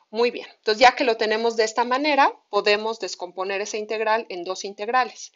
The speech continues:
Una va a ser un octavo de la integral de ocho x menos cuatro entre cuatro x cuadrada menos cuatro x más tres, y la otra sería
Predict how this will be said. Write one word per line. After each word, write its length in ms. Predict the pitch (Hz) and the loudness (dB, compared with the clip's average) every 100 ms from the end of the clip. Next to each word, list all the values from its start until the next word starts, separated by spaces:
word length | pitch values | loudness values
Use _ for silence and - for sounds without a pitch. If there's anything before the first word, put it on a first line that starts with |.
| - - _ - | -20 -20 _ -6
Una 260 | 208 214 | -2 0
va 100 | 202 | 0
a 60 | 202 | 0
ser 280 | - 180 - | -2 -6 -6
un 160 | 233 247 | -4 -2
octavo 680 | 262 - 277 240 269 - _ | -2 2 4 4 0 -4 _
de 180 | 170 190 | -8 -4
la 160 | 196 208 | -2 -4
integral 600 | 226 247 240 226 240 285 _ _ _ - | -4 -4 0 0 -2 -8 _ _ _ -4
de 200 | 220 233 | -2 -2
ocho 320 | 208 208 208 196 | -2 -2 -4 -6
x 320 | 185 208 185 | -6 -10 -12
menos 300 | 170 160 - | -12 -12 -4
cuatro 520 | 254 262 254 262 262 | 2 2 0 -4 -4
entre 540 | - 202 208 208 208 - _ _ _ _ | -6 -6 -6 -8 -10 -12 _ _ _ _
cuatro 460 | - 190 185 196 - | 0 0 0 -6 -8
x 280 | 190 214 - | -10 -12 -12
cuadrada 440 | 180 180 185 185 | -10 -4 -4 -4
menos 300 | 180 - - | -10 -14 -16
cuatro 360 | - 180 185 - - | -8 -8 -8 -12 -8
x 360 | 170 - 190 | -8 -10 -20
más 280 | 175 - - | -18 -18 -8
tres, 580 | 254 262 214 339 - - - - - _ _ | -2 0 0 -4 -8 -20 -20 -20 -20 _ _
y 380 | 277 285 311 - - | -2 -2 -2 -8 -2
la 240 | 190 190 | 4 6
otra 300 | 202 226 240 | 4 2 -2
sería 540 | 285 277 262 254 269 | -2 -4 0 0 0